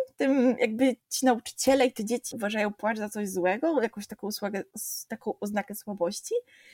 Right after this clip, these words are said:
Mm, i pamiętam, miałam taką sytuację raz na wycieczce. Ja w ogóle byłam wtedy, przeprowadziłam się do innego miasta, jeszcze byłam chora, więc strasznie dużo jakichś rzeczy miałam, jakieś tam rodzinne jeszcze zawirowania, wszystko naraz, więc ogólnie miałam prawo się źle czuć, to jest totalnie zrozumiałe.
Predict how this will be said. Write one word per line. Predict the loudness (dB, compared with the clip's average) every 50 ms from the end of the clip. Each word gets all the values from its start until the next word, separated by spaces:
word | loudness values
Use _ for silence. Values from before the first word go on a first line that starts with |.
| -20 -20 -20 _ _ _ -2
Mm, | -2 0 0 0
i | -2
pamiętam, | 0 2 2 2 4 4 4
miałam | 4 4 4 2
taką | -2 -6 -8
sytuację | -8 -2 0 0 0 0 0 -2 0
raz | 0 0 0 0
na | -2
wycieczce. | -2 -2 -2 -4 -4 -2 2 4 4 4 2 _ _ _ _ _ _ _ _ _ -20 _ _ _ _ _ 4
Ja | 6 6
w |
ogóle | 6 6 4 6 8
byłam | 8 8 6
wtedy, | 6 4 0 0 2 2 2 0 -2 -4
przeprowadziłam | -6 -2 0 2 2 4 4 2 2 0
się | 0
do | 0 0
innego | 0 0 0 0 2
miasta, | 2 2 2 2 2 0 2 2 4 4 2 2 -2 -6 -14 -18 -18 -18 -6 0
jeszcze | 0 0 2 2 4
byłam | 6 6 6 6
chora, | 6 4 4 6 6 6
więc | 6 4 2 0 0
strasznie | 0 0 0 2 4 2
dużo | 4 4 2 2
jakichś | 2 2 2 2
rzeczy | 2 0 2 2
miałam, | 2 4 2
jakieś | 2 0 0
tam | 2 4 4 4
rodzinne | 4 2 4 6 6 8 8 6
jeszcze | 4 0 -2 0 0
zawirowania, | 2 2 4 4 2 6 6 6 6 8 6 4 2 2 -2 -14 -20 _
wszystko | -10 -6 0 4 8
naraz, | 10 10 10 10 8 4 2
więc | 0 0 0 0
ogólnie | 0 4 4 4 6 4 2 4
miałam | 4 4 4 4 6
prawo | 4 4 4 2
się | 0 2 2
źle | 2 2 2
czuć, | 0 -4 -8 -6
to | -6 -6
jest | -6 -4
totalnie | -6 -2 2 2 4 4 4 2
zrozumiałe. | 2 0 -2 -2 0 0 0 0 -2